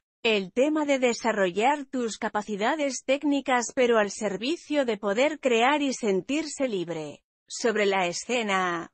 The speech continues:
esto lo ha llevado a trabajar en varias disciplinas escénicas como teatro en sala y espacios no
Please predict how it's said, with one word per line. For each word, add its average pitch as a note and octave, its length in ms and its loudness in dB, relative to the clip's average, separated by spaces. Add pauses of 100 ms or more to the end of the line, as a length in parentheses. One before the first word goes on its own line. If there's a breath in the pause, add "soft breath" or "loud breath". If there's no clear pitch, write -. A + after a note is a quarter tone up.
(160)
esto C#4 480 2
lo B3+ 160 4
ha A3+ 140 6
llevado B3+ 580 2
a A#3+ 140 4
trabajar G#3 580 2
en B3 240 2
varias B3 440 0
disciplinas A#3 840 0
escénicas C4 760 0
como B3 300 2
teatro A#3 520 2
en A3 120 2
sala C4+ 500 0
y A3+ 180 -2
espacios C4+ 720 -2
no G#3 460 2